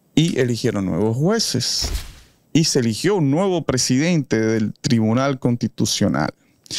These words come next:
¿Ustedes recuerdan las declaraciones de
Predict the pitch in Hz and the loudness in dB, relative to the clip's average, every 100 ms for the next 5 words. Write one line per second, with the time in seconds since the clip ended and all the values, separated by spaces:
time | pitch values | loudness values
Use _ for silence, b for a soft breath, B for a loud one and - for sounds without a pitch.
0 | B B 131 123 196 208 254 202 170 143 | B B 0 2 0 0 0 0 0 -2
1 | - 135 120 104 104 104 123 190 _ _ | 0 0 2 0 0 0 0 -4 _ _
2 | _ - _ _ _ _ _ _ _ _ | _ -20 _ _ _ _ _ _ _ _
3 | _ _ - B B B B - 123 120 | _ _ -20 B B B B 0 2 2
4 | 117 120 117 110 - 156 151 113 117 107 | 0 0 0 0 0 0 2 0 0 0